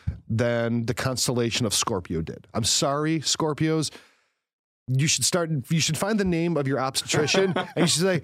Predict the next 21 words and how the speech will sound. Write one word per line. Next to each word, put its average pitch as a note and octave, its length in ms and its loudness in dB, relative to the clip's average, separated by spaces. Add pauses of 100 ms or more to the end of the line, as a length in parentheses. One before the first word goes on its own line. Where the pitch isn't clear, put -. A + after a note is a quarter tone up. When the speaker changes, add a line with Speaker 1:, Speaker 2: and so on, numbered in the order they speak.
(180)
Speaker 1:
"Hi, D#3 340 0
I'm D#3 140 -2
a D#3+ 60 0
Jane." B2+ 460 0
Speaker 2:
What's D#3 180 2
gonna F#3+ 180 2
happen C#3+ 260 0
to C#3 60 4
Speaker 1:
Right? C3+ 100 2
Speaker 2:
me C3 140 4
today? B2 460 4
Speaker 1:
Right. D3 260 2
Speaker 2:
<laughs> - 640 0
Speaker 1:
Call B3+ 260 4
her, F#3+ 320 4
because C#3+ 320 -2
her G3+ 400 0 (840)
position F#3 640 2
at C#3+ 200 -2
your D#3+ 160 2
birth D#3+ 360 -2